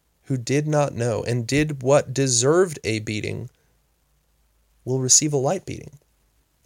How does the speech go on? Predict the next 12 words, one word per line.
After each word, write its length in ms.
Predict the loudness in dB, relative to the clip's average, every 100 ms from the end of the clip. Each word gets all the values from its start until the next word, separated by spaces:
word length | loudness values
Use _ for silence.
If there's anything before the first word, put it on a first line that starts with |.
| _
Everyone 560 | 0 0 0 -2 -2 -4
to 140 | -6
whom 260 | -4 -2 0
much 340 | 0 0 0
was 160 | 2 2
given, 340 | 2 0 -4 -10 -14 -4
of 140 | -2 0
him 340 | 4 4 4
much 380 | 0 0 -2 -4
will 80 | -4
be 240 | -2 -4
required, 580 | -6 -6 -4 -4 -6